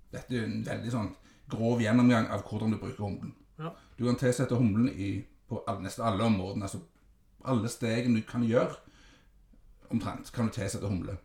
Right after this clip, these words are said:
Speaker 1: Du kan tilsette humle i mesk, eller meskehumling,
Speaker 2: Mhm.
Speaker 1: og du kan tilsette hu-, humle før han be-, før det begynner å koke. Da kalles det gjerne first wor-, wort hopping.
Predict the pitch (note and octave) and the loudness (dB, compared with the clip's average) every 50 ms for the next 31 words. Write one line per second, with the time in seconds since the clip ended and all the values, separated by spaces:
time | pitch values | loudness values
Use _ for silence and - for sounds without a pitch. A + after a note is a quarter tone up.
0 | - - _ _ - - - - - - - A2 A2+ A#2 A2+ - B2 A2 B2 - | -18 -20 _ _ -20 -20 -20 -20 -16 -8 -4 -2 0 0 2 2 2 0 0 0
1 | B2 B2 C3 G#2 F#2+ A2+ A2 A2+ - A#3+ A3+ - - - - - - - - - | 0 0 2 2 4 6 6 6 6 4 2 -4 -8 -10 -12 -16 -20 -20 -20 -20
2 | - - - - - - - - - - - - - - A2 G#2+ G#2+ A2+ A2 A#2 | -20 -20 -20 -20 -18 -18 -18 -16 -16 -16 -16 -14 -6 -4 -2 0 2 6 6 6
3 | B2+ - - - - - B2+ C3 D3 C#3+ C#3 D3 G3+ - - - - - D3+ C3+ | 6 4 0 -6 -2 2 4 6 8 8 8 8 6 2 -2 -4 -8 -14 -14 -14
4 | B2 A2+ C#3+ D#3 - - - - - - _ - - - - - - A2+ A#2 A#2+ | -14 -16 -18 -18 -20 -20 -20 -20 -20 -20 _ -20 -20 -20 -12 -2 2 2 4 4
5 | B2 C3 - - - - - - - A#2+ A#2 A2+ - - A2+ G#2 G2+ A#2 G2+ - | 4 2 2 -2 -8 -16 -20 -6 -2 0 0 0 0 -2 -2 -2 -2 -2 -2 0
6 | A2 A#2 - - B2+ - F#2 A#2+ G#2+ F#2+ F#2+ G#2+ A2 - - - - - G2+ F#2 | 0 0 0 -2 -6 0 2 4 4 4 4 0 -2 -6 -10 -12 -2 2 2 4
7 | G#2 A2+ A2 G2+ G2+ G2+ - - G#2+ A2 A2+ G2+ G#2+ A2 A2 - C3+ B2 A2 - | 4 4 2 2 0 -2 -2 0 2 2 2 4 4 2 4 4 2 2 2 0
8 | - - C3 - F#3 - - - - - - - - - - - A#2+ G2+ G#2+ - | -2 0 0 0 0 0 -4 -10 -20 -20 -20 -20 -14 -14 -6 -4 -4 -4 -2 -2
9 | - G#2+ G#2+ G#2 - - A2+ G#2+ A2 - - A2+ G#2+ A2 A2 - - - G2+ G2+ | -2 -2 -2 -2 0 0 2 2 2 0 0 0 0 0 0 -2 -6 -6 -4 -2
10 | G2+ G2+ G2+ - - - - - A2 A2 - - - B3+ - | 0 0 -2 -2 -6 -12 -8 -6 -6 -6 -2 -2 -2 -2 -2